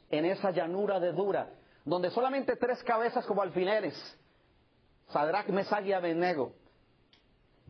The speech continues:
estaban inamovibles porque eran muchachos con principios.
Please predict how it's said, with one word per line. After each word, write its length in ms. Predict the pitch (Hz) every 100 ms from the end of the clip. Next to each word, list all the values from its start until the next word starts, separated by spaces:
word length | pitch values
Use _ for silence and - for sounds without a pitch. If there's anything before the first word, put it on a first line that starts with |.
| -
estaban 440 | 139 - 175 185 180
inamovibles 800 | 175 165 151 175 196 143 113 -
porque 260 | 120 -
eran 160 | 147 156
muchachos 420 | 139 147 - 151
con 160 | 139 120
principios. 640 | 127 113 - 156 -